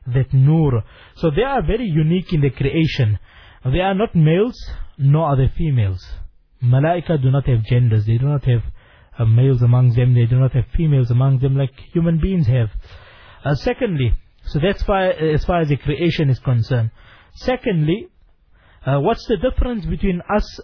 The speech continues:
and the angels? Uh, we need to understand that خلق الله الجن والإنس لعبادته فمن أطاعه دخل الجنة ومن عصاه دخل النار والجن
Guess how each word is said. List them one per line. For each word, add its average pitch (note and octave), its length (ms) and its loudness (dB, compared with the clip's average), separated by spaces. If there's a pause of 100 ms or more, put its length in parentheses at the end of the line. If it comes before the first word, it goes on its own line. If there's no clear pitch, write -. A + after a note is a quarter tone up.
(100)
and D#3 220 0
the C3+ 280 -4
angels? B2 500 -2 (360)
Uh, C3 60 -2
we D3+ 120 -2
need A3 140 -4
to G#3+ 80 -2
understand E3+ 580 0
that D3 160 0 (1200)
خلق A#3+ 360 -2
الله F#3+ 420 0
الجن F#3 440 -2
والإنس F3 560 0
لعبادته D#3 1080 0 (160)
فمن D3+ 240 -4 (120)
أطاعه G3 760 0
دخل D3 280 0
الجنة C3 720 2
ومن B2 260 2
عصاه D3+ 680 0
دخل B2+ 280 -2
النار B2 480 2 (440)
والجن G#3 580 -2